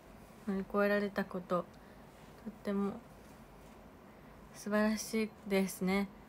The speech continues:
初見の方ありがとうございます。こんばんは。はじめまして。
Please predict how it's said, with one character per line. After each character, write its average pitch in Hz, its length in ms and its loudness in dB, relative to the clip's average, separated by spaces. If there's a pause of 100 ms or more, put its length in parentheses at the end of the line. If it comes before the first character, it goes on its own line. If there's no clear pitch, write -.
(460)
初 - 140 -10
見 294 180 8
の 302 140 12
方 311 320 12
あ 196 80 12
り 208 80 8
が 220 160 10
と 196 180 6
う 185 40 6
ご 185 180 4
ざ 190 120 2
い 196 80 2
ま 196 220 2
す。 - 220 -14 (180)
こ 208 80 -2
ん 196 80 0
ば 202 140 2
ん 196 160 2
は。 196 240 6 (1080)
は 208 80 2
じ 196 140 2
め 202 160 2
ま 202 180 2
し - 140 -12
て。 - 260 -4